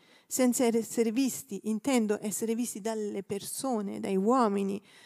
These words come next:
perché Dio ti vede. Cioè, dobbiamo sempre chiederci a chi voglio piacere, perché faccio le cose? Per farmi vedere dalle persone o perché lo voglio fare perché so che fa piacere a Dio?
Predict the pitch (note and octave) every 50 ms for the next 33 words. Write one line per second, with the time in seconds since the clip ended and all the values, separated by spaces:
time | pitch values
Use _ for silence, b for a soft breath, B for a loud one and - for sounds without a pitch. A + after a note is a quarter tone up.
0 | b b b A#3 A#3 - C#4+ C#4 A#3 C4 E4+ F#4 G4 G4 G4 - C4 A3 G#3 B3+
1 | C#4 D4+ D4 D4 C#4 A3 G#3+ G#3+ G3+ G3 F#3 F#3+ G3+ - _ _ _ _ _ _
2 | _ _ _ _ _ _ _ _ _ _ _ _ _ _ _ - C#4 A#3 - -
3 | - _ _ _ _ _ _ _ - C4 C4 C4+ D#4 D#4 D#4 D#4 - - F#4+ G4
4 | F#4+ F4 - - B3+ A#3 A3 - B3+ A#3+ A3+ A#3+ - - - G4 F#4+ F4 C#4+ B3+
5 | A#3 G#3+ A#3 - - A3 G#3+ G3+ - - - G#3 G3 F#3 F#3+ F#3+ F#3+ _ _ _
6 | _ _ _ _ _ _ _ _ - D#4 D4+ - - F#4 G#4 F#4+ E4 C4 A#3+ -
7 | - - - A#3+ A#3 - - - A#3 A3 G#3 G#3 - - A3 G3+ G3 G3 G3+ G3
8 | G3 - b b b b b b b b - B3 A#3+ - C4+ B3+ B3+ A#3+ A#3+ G#3
9 | A#3+ A#3 G#3+ A#3 B3 A#3 A3+ A3 G#3+ A3+ G#3+ G#3+ F#3 A3+ G#3+ G3 - - F4 A4
10 | B4 A4 E4 A#3+ G#3 - - - _ _ _ _ _ _ _ _ _ _ _ _
11 | _ _ _ _ _ _ _ - - C4 C4+ - B3+ - - - B3 A#3+ A#3 A#3
12 | - - - _ _ _ _ - A#3 A#3 A3 A3+ B3 A#3+ A#3 B3 - - B3+ B3
13 | A#3+ A#3 G#3+ _ - A#3 A3 - A#3 G#3+ - - A3+ - G#3 - A3+ G3 - A3
14 | G#3 - - G#3 G3+ G3+ F#3+ F#3 F#3+ F#3+ G3+ G3+ G3 G3+ - G#3+